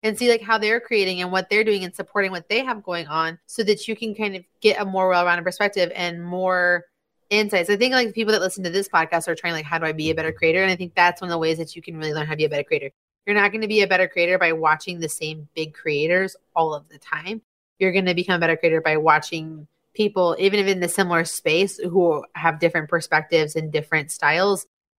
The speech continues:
different backgrounds, different ethnicities, and different genders than you.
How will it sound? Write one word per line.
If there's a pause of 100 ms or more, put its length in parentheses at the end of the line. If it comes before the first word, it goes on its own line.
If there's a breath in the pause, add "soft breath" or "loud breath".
different
backgrounds,
different
ethnicities,
and
different
genders
than
you.